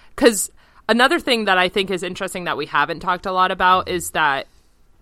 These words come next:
at least one, possibly more, of the characters that escape the urban envi-,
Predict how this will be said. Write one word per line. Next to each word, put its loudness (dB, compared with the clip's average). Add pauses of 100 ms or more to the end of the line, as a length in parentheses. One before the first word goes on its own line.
(380)
at 2
least 0
one, 2
possibly 0
more, 0
of -6
the -8
characters -8
that -4
escape -6
the -8
urban -6
envi-, -4